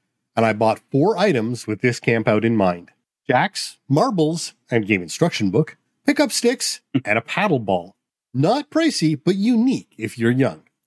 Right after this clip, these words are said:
Speaker 2: Yeah.
Speaker 1: Now, the first place got to choose two, second place got to pick one, third place got the item that was left. You would think that teenagers with iPhones would turn their noses up at such basic toys, but they loved them. It was adorable.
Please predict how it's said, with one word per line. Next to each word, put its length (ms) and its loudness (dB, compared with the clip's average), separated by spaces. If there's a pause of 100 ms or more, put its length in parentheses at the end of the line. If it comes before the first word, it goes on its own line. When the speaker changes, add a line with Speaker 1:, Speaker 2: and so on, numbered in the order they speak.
(160)
Speaker 2:
Yeah. 200 -4
Speaker 1:
Now, 60 4
the 80 2
first 360 0
place 300 2
got 200 2
to 80 -4
choose 280 2
two, 420 0 (240)
second 360 -6
place 260 0
got 220 0
to 80 -6
pick 220 0
one, 380 0
third 300 0
place 280 2
got 220 0
the 120 2
item 200 2
that 80 -2
was 240 -8
left. 400 -8 (260)
You 120 2
would 200 -2
think 420 -4
that 180 -2
teenagers 600 0
with 140 2
iPhones 560 2
would 180 0
turn 200 0
their 120 4
noses 400 0
up 200 0
at 100 -14
such 260 -2
basic 440 0
toys, 460 2 (360)
but 160 0
they 160 4
loved 400 0
them. 220 -20 (280)
It 160 2
was 160 2
adorable. 600 0